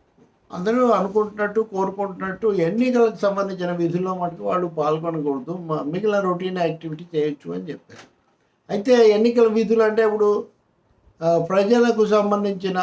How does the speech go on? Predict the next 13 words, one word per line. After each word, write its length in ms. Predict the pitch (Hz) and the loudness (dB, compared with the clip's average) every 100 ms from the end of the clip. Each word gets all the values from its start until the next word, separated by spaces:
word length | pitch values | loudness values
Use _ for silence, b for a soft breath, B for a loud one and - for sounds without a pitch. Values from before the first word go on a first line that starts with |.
| 175 - - | -4 -12 -6
ఆ, 160 | 160 156 | -2 2
ని-, 280 | 160 156 151 | 2 2 2
అవసర, 380 | 143 165 160 190 165 | 0 0 -2 -2 -4
నిత్యావసర 480 | 160 185 185 151 180 | -4 0 0 0 0
వస్తువులు, 560 | 170 160 - 170 170 170 | 0 0 -2 -2 0 4
ఆ 80 | 165 156 | 2 2
తర్వాత 400 | 156 180 180 180 - - _ _ _ _ | 0 0 -2 -2 -8 -10 _ _ _ _
సరుకులు, 380 | 151 151 - - - - | -4 -2 -6 -14 -16 -2
రేషన్ 460 | 165 160 - 143 131 - - _ _ _ _ _ _ _ - | 2 2 0 -4 -6 -12 -18 _ _ _ _ _ _ _ -2
ఉండదు. 260 | 254 269 220 | 2 4 4
అంతకంటే 420 | 214 254 262 247 | 2 2 2 4
ముఖ్యంగా 520 | 240 233 - 233 233 | 4 2 2 2 2
పెన్షన్, 640 | 233 - 202 240 - 180 | 0 0 0 0 -2 -10